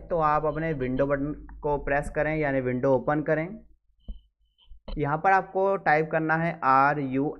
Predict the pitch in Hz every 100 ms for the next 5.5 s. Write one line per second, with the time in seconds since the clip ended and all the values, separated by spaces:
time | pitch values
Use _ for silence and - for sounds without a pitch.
0 | 135 135 151 180 - _ _ _ _ _
1 | _ _ _ _ _ _ 127 135 151 139
2 | 143 165 147 139 156 147 147 170 147 -
3 | 131 - 143 - - 147 170 143 135 127
4 | 135 156 156 147 139 135 139 143 165 -
5 | 127 113 110 113 113